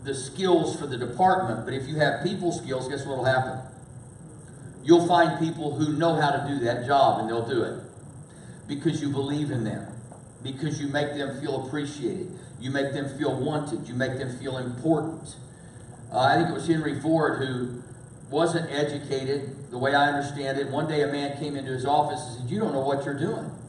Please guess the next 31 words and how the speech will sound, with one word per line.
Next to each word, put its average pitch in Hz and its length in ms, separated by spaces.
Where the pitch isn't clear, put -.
And 147 100
he, 147 160
Henry 160 320
Ford 151 220
looked 147 160
back 160 260
at 143 60
him 135 80
and 131 80
said, - 200
"You're 147 140
right. 165 360
But 131 100
you 143 120
see 165 200
this?" 156 240
He 151 100
had 147 180
this - 160
thing 156 160
on 156 80
his 151 120
desk 135 320
with 120 160
four 147 160
buttons. 139 360
He 113 100
said, 143 240
"You 143 80
see 165 180
this?" 190 400